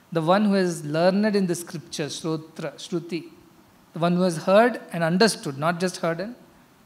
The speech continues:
taken out, understood the essence of the scriptures and who is desireless.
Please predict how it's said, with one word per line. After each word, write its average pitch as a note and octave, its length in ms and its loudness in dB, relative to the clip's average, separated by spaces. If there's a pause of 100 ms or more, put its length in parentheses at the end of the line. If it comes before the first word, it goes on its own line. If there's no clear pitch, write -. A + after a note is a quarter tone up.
(560)
taken D#3 260 -10
out, A#2+ 240 -14 (560)
understood F#3+ 680 -2
the A3+ 240 -6 (100)
essence F#3 360 -4
of D3 160 -6
the D3 80 -8
scriptures - 640 -10 (360)
and F#3+ 360 2
who E3+ 160 -2
is C4+ 320 0 (640)
desireless. C#3+ 1600 -4